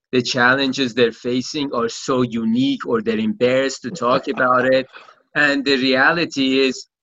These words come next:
it, they're not. Like, there's so many things that I face and I've had people around me face. And then they, we end up talking about it. And you're like, "Oh, shit, that's not even nearly as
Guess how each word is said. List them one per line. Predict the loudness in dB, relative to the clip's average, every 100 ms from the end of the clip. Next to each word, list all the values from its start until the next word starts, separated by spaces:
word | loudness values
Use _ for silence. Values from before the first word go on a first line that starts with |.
| _ -18 -8
it, | -4 -4 0
they're | 2
not. | 2 4 4 4 4
Like, | 2 0 0
there's | -2 0
so | 0 0
many | 0 -4 -6
things | -6 -6 -4
that | -2 0
I | 0 -2
face | -6 -6 -6 -4
and | -4 -2
I've | -2
had | -2 -4
people | -4 -4 -2 0
around | 0 0 -2
me | -4
face. | -6 -4 -2 -2 -8 _ -20 _ -6
And | -2
then | 0 0
they, | 2 0 0
we | 0 -2
end | 2
up | 0 0 -2
talking | 0 0 -2 -4
about | 0 2 2
it. | 2
And | -2
you're | -2
like, | 0 0 -2 _ _ -2
"Oh, | 2 2
shit, | 0 0 0
that's | 2 0 2
not | 0 0
even | 0 0 0 -2
nearly | 2 4 2 0 -2
as | 0 -2 -4